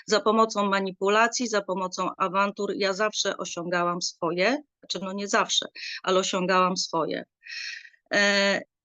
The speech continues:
i tak to, wiecie, trwało to moje picie prawie trzydzieści lat. Aż któregoś dnia, e, ja już byłam tak przeczołgana po prostu samą sobą, e, tym, że ja nie jestem w stanie ze sobą wytrzymać, e, tej huśtawki od poczucia,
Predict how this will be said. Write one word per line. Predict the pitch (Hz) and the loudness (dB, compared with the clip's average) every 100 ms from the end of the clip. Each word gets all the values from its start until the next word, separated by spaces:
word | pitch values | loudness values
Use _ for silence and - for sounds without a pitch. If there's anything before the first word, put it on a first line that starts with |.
| _ _ - | _ _ -6
i | 233 | 0
tak | 311 320 | 0 2
to, | 330 | 4
wiecie, | 285 285 247 233 226 | 4 4 4 4 2
trwało | - 285 277 277 262 | 0 4 6 8 6
to | 262 254 | 4 2
moje | 254 247 | 0 -2
picie | 254 233 233 | -2 -4 -2
prawie | 233 226 214 | -2 -4 -4
trzydzieści | - 208 233 - - 196 | -6 -4 -4 -4 -4 -4
lat. | 165 - - - _ _ _ _ _ _ _ | -4 -4 -10 -20 _ _ _ _ _ _ _
Aż | 233 233 | -2 0
któregoś | - 262 269 285 240 | 4 4 6 4 4
dnia, | 233 226 208 220 233 - | 2 0 2 0 -2 -6
e, | 208 208 208 - | -6 -4 -4 0
ja | 240 | 2
już | 240 | 2
byłam | 220 247 240 | 2 2 2
tak | 269 - | -6 -4
przeczołgana | - 233 247 240 240 226 180 | -4 -2 -2 0 0 0 0
po | 180 185 | -4 -6
prostu | 214 220 - 233 226 - | -4 -6 -2 0 0 0
samą | - 285 311 311 | 2 6 8 6
sobą, | - 240 180 - - _ _ _ _ | 4 0 0 -6 -10 _ _ _ _
e, | - 208 214 | -2 0 0
tym, | 214 262 254 | -2 -2 0
że | 254 | 0
ja | 254 | 0
nie | 262 269 | 2 2
jestem | 285 285 302 277 | 2 0 -2 -2
w | |
stanie | - - 214 226 226 | -4 -4 -4 -4 -8
ze | 214 | -8
sobą | 220 233 214 233 | -8 -6 -4 -4
wytrzymać, | 233 - - 185 147 - - - | -4 -2 0 0 -2 -4 -6 -4
e, | 196 202 - | -2 -2 -2
tej | - 247 | 0 0
huśtawki | 240 254 - 269 247 240 240 - | 0 -2 0 2 2 2 -4 -2
od | 220 | -4
poczucia, | - 226 233 240 - 240 240 | -4 -4 -4 -4 0 2 2